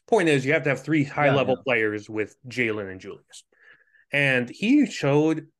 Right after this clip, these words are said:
Speaker 1: I don't wanna be too premature. They still have a series to play, obviously, with Miami, which we're gonna get to in a second here, but he, he showed you, he's like, "Hey, I can be that. You know, I can be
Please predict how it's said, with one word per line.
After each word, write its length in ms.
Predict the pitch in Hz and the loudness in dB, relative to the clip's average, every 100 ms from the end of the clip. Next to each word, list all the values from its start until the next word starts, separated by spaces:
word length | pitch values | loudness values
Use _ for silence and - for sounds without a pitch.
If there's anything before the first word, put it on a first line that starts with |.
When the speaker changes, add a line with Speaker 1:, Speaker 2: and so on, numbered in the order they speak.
| _ _ _ | _ _ _
Speaker 1:
I 100 | 127 | -6
don't 140 | 131 160 | -2 0
wanna 200 | 170 143 | -2 -4
be 160 | 147 | -6
too 160 | 139 160 | -8 -10
premature. 800 | 143 156 147 143 139 139 139 127 | -4 -2 -2 -4 -4 -2 -2 -4
They 140 | 127 120 | -6 -6
still 220 | - 143 | -2 -2
have 100 | 131 | -2
a 60 | |
series 380 | 131 143 135 135 | -4 -4 -4 -6
to 80 | - | -10
play, 220 | - 127 | -4 0
obviously, 320 | 120 120 117 | 0 -2 -6
with 120 | 117 110 | -10 -8
Miami, 340 | 110 107 110 | -6 -6 -6
which 140 | 104 | -8
we're 60 | 104 | -8
gonna 120 | 98 | -4
get 140 | 98 98 | -4 -6
to 80 | 104 | -10
in 60 | |
a 40 | 92 | -6
second 320 | 139 139 101 | -4 -4 -6
here, 200 | 101 101 | -8 -8
but 300 | 110 104 - _ - _ _ _ _ | -2 -4 -4 _ -20 _ _ _ _
he, 380 | _ 196 220 214 _ _ _ _ _ _ _ _ | _ -4 -4 -8 _ _ _ _ _ _ _ _
he 180 | _ 160 | _ -6
showed 300 | 143 170 190 | 0 2 2
you, 60 | 139 | 0
he's 60 | |
like, 120 | 117 | -2
"Hey, 260 | - 165 - - | 0 -4 -4 -6
I 80 | 143 | -4
can 180 | 151 | -2
be 160 | 143 185 | -4 -4
that. 260 | 107 90 - _ _ _ | -8 -10 -16 _ _ _
You 80 | 120 | -4
know, 100 | 113 | -2
I 100 | 143 | 0
can 200 | 160 139 | -2 -2
be 320 | 175 170 | -2 -4